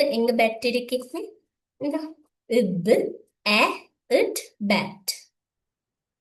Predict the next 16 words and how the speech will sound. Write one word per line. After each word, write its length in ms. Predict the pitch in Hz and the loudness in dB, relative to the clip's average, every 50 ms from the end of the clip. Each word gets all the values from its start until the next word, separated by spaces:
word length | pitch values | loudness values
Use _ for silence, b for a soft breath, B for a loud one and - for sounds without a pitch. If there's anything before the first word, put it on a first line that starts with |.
| - | -2
இப், 220 | 339 349 - - - - - _ _ _ _ _ _ _ - | -2 -2 -2 -4 -8 -12 -16 _ _ _ _ _ _ _ -2
ஏ, 380 | 220 214 208 208 202 196 190 190 190 190 190 185 185 | 0 2 4 4 4 4 2 0 0 -2 -4 -2 0
இன், 560 | 262 330 370 370 370 370 370 370 370 - - _ _ _ - | 2 2 2 2 2 0 0 -2 -4 -10 -18 _ _ _ 0
பேன். 500 | 233 208 185 175 160 156 147 139 143 143 - _ _ _ _ _ _ _ _ _ _ | 0 2 0 0 -2 -4 -4 -8 -10 -14 -18 _ _ _ _ _ _ _ _ _ _
இட், 300 | 175 302 339 349 359 - - - - _ _ _ _ _ _ _ _ _ _ | 2 2 2 0 -2 -8 -12 -16 -20 _ _ _ _ _ _ _ _ _ _
இட், 440 | - 285 - - 302 311 302 - - - - _ _ _ _ _ | 2 4 4 4 4 2 0 -2 -6 -12 -16 _ _ _ _ _
ஓ, 240 | - 220 214 202 190 196 - - - | -4 0 2 2 2 0 -2 -4 -4
இட், 500 | 285 370 415 - - - - - - _ _ | -2 -2 -2 -4 -6 -10 -10 -12 -16 _ _
டாட். 540 | 226 196 175 240 196 - - - - - - - - _ _ _ _ _ _ _ _ _ - | -6 -2 0 0 0 0 -2 -6 -10 -12 -12 -12 -14 _ _ _ _ _ _ _ _ _ -2
இப், 380 | 359 370 - - - - - _ _ _ _ _ 233 | -2 -2 -2 -6 -8 -14 -20 _ _ _ _ _ -6
இ, 280 | 233 214 202 202 220 - | -6 -6 -6 -8 -10 -8
இட், 440 | - 392 403 415 440 - - - _ _ _ _ _ - | -6 -4 -4 -4 -6 -10 -12 -18 _ _ _ _ _ -2
பிட். 320 | 285 277 - - - - - - - _ _ _ _ _ _ _ _ _ _ _ _ _ _ | -2 -2 -2 -4 -10 -14 -16 -16 -18 _ _ _ _ _ _ _ _ _ _ _ _ _ _
இவ், 420 | - 254 269 277 277 277 269 277 311 320 311 - - - - _ _ _ 233 | 4 4 6 6 4 2 0 -2 -2 -2 -4 -6 -8 -16 -20 _ _ _ -6
இ, 240 | 226 208 202 - - | -4 -4 -6 -6 -4
இக், 480 | - 302 311 - 320 302 302 302 302 | -2 0 0 0 -2 -2 -4 -4 -6